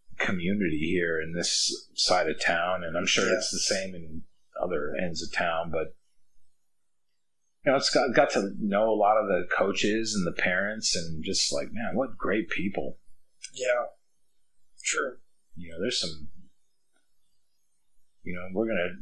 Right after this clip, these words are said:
Speaker 1: have many years to go. You know, I'm, I'm looking forward to seeing Evan out there, man, on the bump, dude.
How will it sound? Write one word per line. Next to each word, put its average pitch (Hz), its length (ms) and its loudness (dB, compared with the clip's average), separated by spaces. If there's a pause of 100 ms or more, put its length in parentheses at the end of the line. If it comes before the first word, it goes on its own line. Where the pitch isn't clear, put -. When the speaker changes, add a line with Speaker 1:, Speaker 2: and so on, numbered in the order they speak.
(320)
Speaker 1:
have 87 180 2
many 95 200 -4
years 98 480 0
to 85 100 0
go. 90 420 4 (680)
You 98 100 0
know, 95 60 4
I'm, 151 160 4
I'm 180 220 6
looking 180 260 8
forward 107 300 4
to 98 60 0
seeing 98 340 2
Evan 113 340 6
out 85 240 2
there, 87 260 4
man, 95 280 0
on 95 180 2
the 90 80 0
bump, 90 420 2
dude. 107 340 2